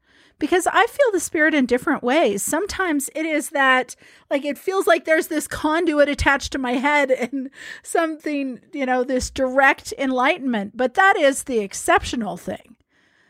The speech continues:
Sometimes the Spirit makes me hyper and makes me, you know, get up earlier than I would <laughs> and get ready to start working for the day. And sometimes it is that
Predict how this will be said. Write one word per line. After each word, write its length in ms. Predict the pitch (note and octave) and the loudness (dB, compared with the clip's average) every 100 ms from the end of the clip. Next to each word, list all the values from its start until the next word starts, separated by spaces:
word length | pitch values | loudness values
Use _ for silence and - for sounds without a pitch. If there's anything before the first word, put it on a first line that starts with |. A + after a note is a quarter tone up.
| _ | _
Sometimes 640 | - D#4+ A4 F4+ F4 D#4+ | 0 2 4 2 2 -2
the 120 | - D#4+ | -4 -6
Spirit 360 | - E4 E4 | 0 2 4
makes 260 | D4 C#4+ - | 2 -4 -2
me 120 | C#4+ | -2
hyper 760 | A3+ C#4+ F#4 F4 A#3+ F#3 - _ _ - - - | 2 2 2 2 2 2 -6 _ _ -20 -20 -4
and 160 | C#4+ | 2
makes 320 | D4+ E4 - | 2 2 -4
me, 400 | E4+ D4+ D4 C#4+ | -6 -4 -2 -2
you 160 | B3+ D4+ | -2 0
know, 240 | C#4+ C#4 | 4 2
get 260 | B3+ G#3+ C#4+ | 2 2 4
up 180 | E4+ D4+ | 4 4
earlier 460 | D#4+ F4 E4 D#4 | 2 4 4 4
than 140 | D4 C#4+ | 4 4
I 140 | C4+ | 4
would 440 | C4 C#4+ D#4+ F4 B3+ | 4 2 4 2 2
<laughs> 40 | - | 0
and 300 | C#4+ C4 - | -4 -4 -2
get 260 | C#4 C#4+ | 0 0
ready 380 | D4 D4 D#4 D4 | 2 2 2 0
to 360 | - D4+ C4+ C4+ | -4 2 2 2
start 380 | - C#4+ C4+ C4+ | -2 2 2 4
working 400 | C4+ C#4+ E4+ C#4+ | 0 0 -4 -2
for 200 | - A3 | -2 -2
the 100 | G3 | 0
day. 400 | G3+ F3 G#3+ _ _ - - - - - | 0 -2 -6 _ _ -20 -20 -20 -14 2
And 300 | C#4+ D4 C#4+ | 2 4 2
sometimes 680 | - F4 F4 F4 E4+ D#4+ | 0 2 2 2 2 -2
it 180 | - D4+ | -2 0
is 240 | D#4 C#4+ | 0 0
that 640 | - D4 C#4+ C#4 - - | 2 4 4 2 -2 -10